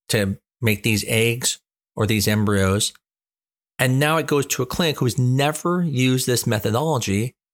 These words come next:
and now they're thawing it and they lose your embryos. Now, again, this is not very common, but it still is an important thing to understand.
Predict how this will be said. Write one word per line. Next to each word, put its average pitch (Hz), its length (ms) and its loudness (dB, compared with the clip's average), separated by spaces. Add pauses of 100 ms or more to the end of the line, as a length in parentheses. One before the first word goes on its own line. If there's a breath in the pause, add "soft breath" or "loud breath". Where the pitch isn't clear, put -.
(120)
and 113 220 0
now 117 220 2
they're 139 160 0
thawing 110 380 0
it 104 200 0 (320)
and 120 100 2
they 113 140 2
lose 92 380 0
your 98 120 2
embryos. 110 640 -2 (600)
Now, 160 120 0
again, 156 360 0
this - 180 0
is 139 140 0
not 127 380 0
very 104 240 0
common, 127 680 0 (600)
but 139 100 0
it 147 100 0
still 123 360 0
is 131 100 0
an 135 100 0
important 110 440 -2
thing 101 220 0
to - 60 0
understand. 107 680 -2